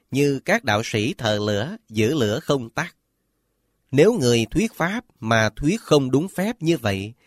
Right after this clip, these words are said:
thì phạm tội khinh cấu. Thuyết không đúng phép là thuyết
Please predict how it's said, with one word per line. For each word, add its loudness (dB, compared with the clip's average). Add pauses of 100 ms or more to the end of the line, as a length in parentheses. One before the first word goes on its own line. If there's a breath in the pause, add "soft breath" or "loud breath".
(220 soft breath)
thì 0
phạm -2
tội 0
khinh -4
cấu. -2 (1600)
Thuyết 4
không 0
đúng 0
phép -6 (400)
là 2
thuyết 0